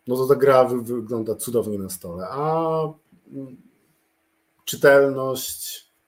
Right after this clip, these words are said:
no, mogłoby być trochę lepiej, ale nie jest też tak źle, żeby, e, <clears throat> żeby nie można było w to grać, więc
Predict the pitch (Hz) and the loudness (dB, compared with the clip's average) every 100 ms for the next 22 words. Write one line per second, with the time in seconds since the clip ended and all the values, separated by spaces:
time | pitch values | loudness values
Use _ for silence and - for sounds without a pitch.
0 | _ _ _ _ _ 120 131 143 143 139 | _ _ _ _ _ -8 -4 0 0 -2
1 | 120 _ - 113 131 156 143 143 135 131 | -8 _ -10 -2 2 2 4 2 2 -4
2 | - 135 - 131 131 131 104 110 110 120 | -6 -8 -4 -2 -2 -2 -4 -4 -4 -2
3 | 131 127 - 110 - - _ 113 107 - | -2 -2 -6 -10 -12 -14 _ -10 -10 -14
4 | - 110 110 101 104 101 98 95 92 _ | -8 -2 -2 -2 -6 -4 -6 -6 -14 _
5 | _ _ _ _ 127 120 117 113 110 107 | _ _ _ _ -8 -4 -4 -2 -4 -4
6 | 107 - 202 180 - 123 120 117 110 104 | -10 0 0 0 -6 -6 -4 -2 -2 -4
7 | 110 101 95 90 - 90 82 78 - 92 | -4 -8 -8 -10 -14 -16 -18 -20 -20 -20
8 | 90 - - | -20 -20 -20